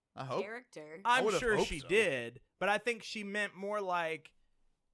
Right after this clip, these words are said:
Speaker 3: she didn't get to go through that character growth with her
Speaker 2: Oh,
Speaker 3: character
Speaker 2: for
Speaker 3: and
Speaker 2: sure.
Speaker 3: develop any of that because
Speaker 1: Yeah.
Speaker 3: they hadn't even finished writing the script for Captain Marvel yet.
Speaker 2: Sure.
Speaker 1: Well, well, and to take a step back, I mean, like, let's look at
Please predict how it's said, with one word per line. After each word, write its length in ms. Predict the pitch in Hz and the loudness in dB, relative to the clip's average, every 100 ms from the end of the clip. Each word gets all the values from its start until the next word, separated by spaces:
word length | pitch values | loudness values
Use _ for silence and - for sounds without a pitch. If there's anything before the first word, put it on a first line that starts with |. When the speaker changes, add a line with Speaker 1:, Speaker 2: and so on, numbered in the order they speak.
| - | -10
Speaker 3:
she 180 | - 233 | -6 -2
didn't 220 | 254 233 | -2 -2
get 160 | 208 208 | -4 -4
to 80 | 202 | -2
go 320 | 160 185 190 | 0 2 2
through 320 | - 185 180 | 0 0 2
that 240 | 165 160 - - - | 2 0 -4 -14 -6
character 460 | 185 196 185 165 | -2 -2 -2 -6
growth 420 | 135 143 143 139 - | -4 -4 -2 -4 -4
with 220 | 170 165 | -4 -2
her 120 | 151 190 | -2 2
Speaker 2:
Oh, 40 | |
Speaker 3:
character 560 | - 208 185 170 143 139 | 4 6 4 2 0 0
Speaker 2:
for 60 | |
Speaker 3:
and 160 | - 170 | 0 0
Speaker 2:
sure. 40 | 156 160 | 0 0
Speaker 3:
develop 400 | 160 190 233 - | 2 4 4 2
any 180 | 160 151 | 0 -2
of 80 | 139 | -2
that 220 | 156 160 | -2 -2
because 180 | 160 - | -2 -2
Speaker 1:
Yeah. 60 | 107 | 0
Speaker 3:
they 80 | 175 | 0
hadn't 220 | 185 185 | 0 0
even 220 | 175 165 | -4 -4
finished 360 | - 185 170 - | -2 -2 -2 -2
writing 260 | 160 156 143 | -2 -2 -6
the 60 | |
script 340 | - 170 170 - | -8 -4 -4 -4
for 140 | 139 | -10
Captain 320 | 156 139 127 | -6 -6 -8
Marvel 340 | 127 151 135 107 | -6 -6 -4 -6
yet. 180 | 107 339 | -4 0
Speaker 2:
Sure. 100 | 277 | 2
Speaker 1:
Well, 220 | 208 - _ _ _ 185 | 2 -2 _ _ _ 0
well, 200 | 208 214 | 4 4
and 140 | 214 | 2
to 60 | 208 | -2
take 240 | 220 240 233 | -2 -2 -2
a 40 | |
step 280 | - 165 117 | -2 -2 2
back, 260 | 139 160 165 | 2 2 2
I 60 | |
mean, 200 | 147 139 | -2 -2
like, 200 | 139 139 | -2 -2
let's 200 | 160 190 | 0 0
look 160 | 202 | 0
at 80 | 196 | -2